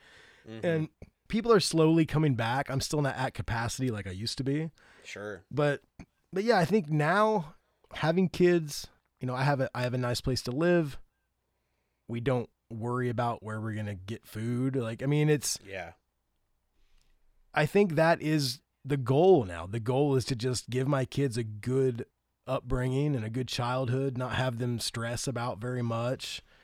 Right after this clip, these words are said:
Speaker 2: And yeah, I'm still a musician. I still wanna do it. I have new music coming out. Like, I, you know, I, I still wanna be a creative person,
Speaker 1: Mm-hmm.
Speaker 2: and I still wanna share what I make with people.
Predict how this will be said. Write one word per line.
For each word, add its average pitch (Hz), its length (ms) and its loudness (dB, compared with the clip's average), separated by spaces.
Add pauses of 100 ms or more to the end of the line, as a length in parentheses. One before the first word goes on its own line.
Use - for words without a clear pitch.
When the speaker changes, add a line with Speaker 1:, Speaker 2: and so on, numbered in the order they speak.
(480)
Speaker 2:
And 127 440 -2 (180)
yeah, 147 400 4
I'm 127 180 0
still 165 240 -2
a 151 40 2
musician. 123 680 -2
I 110 80 -8
still 139 500 -2
wanna 120 220 -4
do 123 340 0
it. 120 180 -4 (640)
I 127 80 -2
have 131 240 2
new 135 160 0
music 127 320 -2
coming 147 280 -2
out. 156 280 -2
Like, 107 180 -10
I, 117 300 -6 (460)
you 104 80 -10
know, 104 240 -8
I, 120 260 -8 (360)
I 131 80 -2
still 185 400 4
wanna 170 200 4
be 139 200 0
a 127 40 -2
creative 135 680 -2
person, 123 580 -4 (460)
Speaker 1:
Mm-hmm. 107 360 -14
Speaker 2:
and 120 100 -4
I 120 60 -4
still 151 280 0
wanna 143 200 0
share 139 440 0
what 131 160 -2
I 123 140 -2
make 120 340 -4
with 135 160 -4
people. 127 540 -4